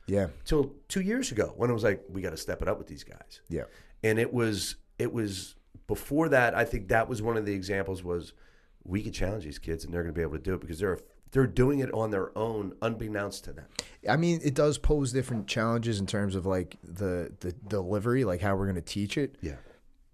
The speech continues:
Speaker 1: But in, in terms of potential and, like, aptitude and ability, they, they can do whatever the, the adults do. There's just, like, a little, a little bit less pop, right? Like,
Speaker 2: Yeah.
Speaker 1: they don't have the, the same capability for violence, the same strength.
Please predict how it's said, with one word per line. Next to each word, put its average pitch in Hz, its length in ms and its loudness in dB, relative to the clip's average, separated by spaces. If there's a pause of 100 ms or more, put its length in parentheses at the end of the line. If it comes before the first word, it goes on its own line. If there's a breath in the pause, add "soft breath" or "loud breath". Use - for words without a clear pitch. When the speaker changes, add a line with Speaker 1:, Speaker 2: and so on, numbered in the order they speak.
(500)
Speaker 1:
But 147 160 2
in, 147 200 -4
in 127 100 0
terms 165 300 4
of 104 100 4
potential 160 720 4
and, 95 160 2
like, 92 240 2 (220)
aptitude 143 760 2 (160)
and 92 100 0
ability, 113 540 2 (300)
they, 80 240 -6 (120)
they 120 140 2
can 135 100 0
do 120 100 2
whatever 90 280 0
the, 76 280 -4
the 80 240 -4
adults 82 380 -4
do. 78 160 -6 (300 loud breath)
There's 143 160 6
just, 160 160 2
like, 151 160 8
a - 20 8
little, 147 320 8
a 123 60 6
little 139 300 6
bit 123 120 2
less 107 220 0
pop, - 500 0
right? 90 240 6
Like, 92 160 4
Speaker 2:
Yeah. 104 60 2
Speaker 1:
they 104 80 4
don't 113 160 2
have 113 180 4
the, 101 240 2 (260)
the 98 120 -2
same 98 260 2
capability 101 640 0
for 92 180 -2
violence, 80 520 -2
the 85 80 -6
same 98 240 -2
strength. - 480 -2